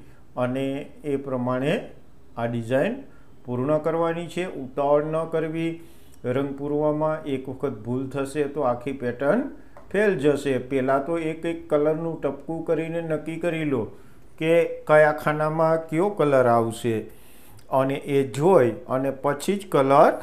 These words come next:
પૂરવો. તો અહીં આપણે જે દસમો એકમ છે પેટર્નની રમત, એનો ત્રીજો ભાગ પણ પૂર્ણ કરીએ છીએ અને સંપૂર્ણ એકમ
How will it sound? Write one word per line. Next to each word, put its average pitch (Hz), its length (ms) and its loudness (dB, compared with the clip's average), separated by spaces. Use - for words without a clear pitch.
પૂરવો. 151 440 4
તો 180 80 4
અહીં 170 240 4
આપણે 160 320 2
જે 147 160 2
દસમો 139 460 2
એકમ 185 340 0
છે 185 180 4
પેટર્નની 143 680 0
રમત, 127 420 2
એનો 139 320 0
ત્રીજો 127 440 0
ભાગ 151 240 4
પણ 190 140 -2
પૂર્ણ 190 360 0
કરીએ 190 420 2
છીએ 190 360 0
અને 151 300 -2
સંપૂર્ણ 151 580 -2
એકમ 151 500 2